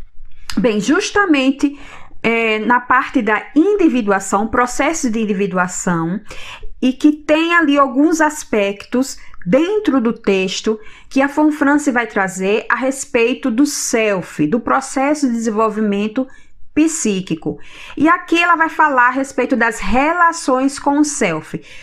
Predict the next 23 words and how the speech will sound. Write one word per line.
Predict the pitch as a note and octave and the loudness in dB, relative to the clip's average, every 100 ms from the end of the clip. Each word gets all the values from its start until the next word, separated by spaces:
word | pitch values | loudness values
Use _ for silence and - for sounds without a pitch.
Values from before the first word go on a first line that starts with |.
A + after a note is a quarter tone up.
| - - | -20 -14
Justamente | - F#3+ F#4 G4+ F#4+ D#4 D4+ C#4 | -2 0 2 2 2 4 4 2
nesse | C4 F#4 - D4+ | 2 0 0 0
trecho | A3+ G#3 G#3+ G#3+ B3 - | 2 2 2 0 -2 0
eu | A#3 A3+ | -2 0
tirei | - E4 C4 A3 | 0 2 2 2
esse | A3 - | 0 -2
recorte | G3+ F#3+ - F#3 F#3 - A3+ - - | -4 -4 -2 -2 -2 -6 -8 -8 -6
e | A3+ | -4
trouxe | - A3+ A3+ | 0 -2 -2
pra | A#3+ | -4
vocês. | A#3+ C#4+ D4 F3 - - - - - - - | -2 -2 -2 -4 -2 -6 -8 -10 -12 -12 -2
Lá | A3+ B3 D4 F#4+ F#4+ F3 - | 0 4 4 4 2 -2 -2
eu | A#3+ | -2
coloquei | C4 C4+ C4 C4 B3 A3+ | 2 2 2 2 2 4
logo | B3+ C#4 F#4+ F#4 | 4 6 6 4
o | F#4+ | 0
primeiro | F4 E4+ C4+ C4 C4+ | 2 4 4 4 2
parágrafo. | D4 - D#5 E4+ A3 F3 D#3+ E3 E3 D#3 - - | -2 2 4 4 2 0 -4 -6 -6 -8 -8 0
Eu | A3 | 0
vou | G#3+ C#4+ | 2 2
ler | C#4+ D4+ | 2 0
pra | D4+ | 0
vocês, | B3+ G#3 G3 - F#3+ G3 C4+ - | 0 0 -2 0 0 2 0 -2